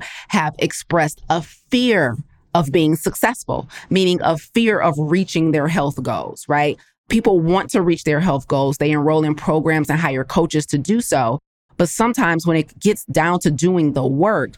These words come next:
what you find is they're showing and displaying resistance with doing the work. And if you really have those deep conversations with them, they'll express that they really have a fear of being successful because they know what life looks like with this chronic health challenge.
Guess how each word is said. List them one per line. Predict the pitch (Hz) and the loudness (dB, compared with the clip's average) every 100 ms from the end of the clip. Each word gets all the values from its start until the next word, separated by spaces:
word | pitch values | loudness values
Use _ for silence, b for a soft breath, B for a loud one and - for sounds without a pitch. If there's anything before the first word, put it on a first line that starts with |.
| B B B | B B B
what | 170 165 | -2 0
you | 175 147 | -2 -4
find | - 202 226 185 160 | -2 0 2 2 2
is | 156 | 2
they're | 151 160 147 - _ | 2 0 0 -2 _
showing | - 220 214 208 165 | -2 2 2 2 0
and | - 156 | 0 0
displaying | 151 - 180 180 170 | 0 -2 -2 0 2
resistance | 151 147 139 165 220 - 175 - | 0 0 -2 -2 -2 -2 -2 -2
with | 139 | -2
doing | 127 160 147 | 0 0 2
the | 143 | 0
work. | 143 208 143 - B B B B _ | 0 0 -2 -6 B B B B _
And | 180 170 | 0 2
if | 156 | 2
you | 180 | 0
really | 165 208 202 | 2 2 2
have | 233 165 | 2 0
those | 156 160 | 0 0
deep | 143 180 | 0 -4
conversations | - 165 131 139 - 214 - 185 | -2 -4 -2 -4 0 -2 0 -4
with | - 147 | -2 -2
them, | 143 135 131 | -2 0 0
they'll | 156 156 | 2 2
express | 143 - - 220 202 170 | 0 -6 -2 0 0 0
that | 143 139 - | -2 -2 0
they | 160 156 | 2 2
really | 185 262 | 2 2
have | 254 196 | 2 0
a | 151 | -2
fear | - 220 190 | 0 0 2
of | 151 | 2
being | 160 160 | 2 2
successful | 156 - 190 226 170 147 | -2 -2 -2 0 0 0
because | 151 208 160 B B B B | 0 0 -2 B B B B
they | 202 214 | 0 2
know | 190 185 | 2 2
what | 226 226 120 | 2 0 0
life | 143 160 156 | 0 0 -2
looks | 143 151 - | 0 0 0
like | 135 123 | -4 -2
with | 135 131 | -4 -4
this | 135 | -4
chronic | - 143 139 131 | -2 -4 -4 -2
health | 160 - | -4 -2
challenge. | - 127 120 | -4 -2 -4